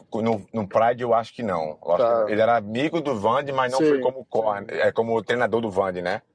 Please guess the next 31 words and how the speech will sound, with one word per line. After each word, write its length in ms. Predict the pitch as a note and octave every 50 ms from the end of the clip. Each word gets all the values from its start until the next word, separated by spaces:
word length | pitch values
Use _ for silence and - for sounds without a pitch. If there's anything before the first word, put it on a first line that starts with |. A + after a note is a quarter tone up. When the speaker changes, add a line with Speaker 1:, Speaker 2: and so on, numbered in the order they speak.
| _ _ _ _ _ _ _ _
Speaker 1:
Na 140 | - G2 G2
época 280 | G2+ G#2 G#2 - - A#2
era 80 | A#2
o 40 | A#2
Cordeiro. 560 | - B2+ A2+ F#2+ F2 G2 G#2 G2+ G2 E2 E2+ - _ _ _ _ _ _ _ _ -
Speaker 2:
Ah, 340 | D3 C#3 C#3+ C#3+ C#3 C#3 C3 -
é, 460 | D3 F3 F#3 F#3+ F#3+ G3 F#3+ F#3+ F#3 F3+
é 40 |
verdade, 460 | E3+ F#3 F#3+ F3 D#3+ D3+ D3 C#3+ C#3+ G#2
Speaker 1:
É, 60 | G#2+
Speaker 2:
é 60 | A2+
Speaker 1:
mas 260 | A2 G#2 G#2+ G#2+ G#2+ G#2+
o 80 | A#2
Speaker 2:
verdade. 140 | A2+ G#2+ A2+
Speaker 1:
Dida 140 | A#2 B2+ C3+
foi 120 | - - A#2
campeão, 600 | - B2+ G#2+ - A#2+ A#2+ C3+ D3 D#3+ E3 D#3 -
o 80 | - A#2+
Dida 200 | G2+ G#2+ A#2 C3+ -
que 100 | - D#3+
formou 320 | - - D3+ C#3+ C#3 C3+ C#3
a 40 |
estratégia 580 | C3 - B2 A#2+ A2 - - G#2+ A#2 B2 C3 C3+
pra 180 | - - C3+ C3
ganhar, 220 | A#2+ C3 B2+ A2
pro 180 | - - B2 B2
Shogun 300 | - - B2 A#2 A#2 A2
ganhar 220 | G#2 G#2+ G#2 G#2
do 80 | G2 G#2
Lyoto, 340 | G2 F#2 F2 F2+ F2+ -
né? 160 | F2 E2 D2+